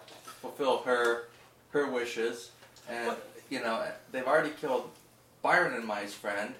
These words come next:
Speaker 1: <laughs> you know.
Speaker 2: But
Speaker 1: Professor
Speaker 2: technically, didn't, didn't, didn't, didn't, uh,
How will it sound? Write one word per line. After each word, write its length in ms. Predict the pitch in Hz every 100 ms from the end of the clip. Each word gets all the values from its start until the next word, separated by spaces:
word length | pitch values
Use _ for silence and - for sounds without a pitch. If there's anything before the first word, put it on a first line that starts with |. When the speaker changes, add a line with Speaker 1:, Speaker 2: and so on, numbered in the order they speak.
| -
Speaker 1:
<laughs> 140 | -
you 300 | 120 117 117
know. 360 | 156 113 107 - -
Speaker 2:
But 120 | 233 220
Speaker 1:
Professor 320 | 254 - 302
Speaker 2:
technically, 260 | 254 220
didn't, 480 | 196 214 208 214 -
didn't, 340 | 233 254 285 - - - - 165
didn't, 280 | 240 254 202 - - - - - - -
didn't, 260 | 208 220 220
uh, 300 | 180 - -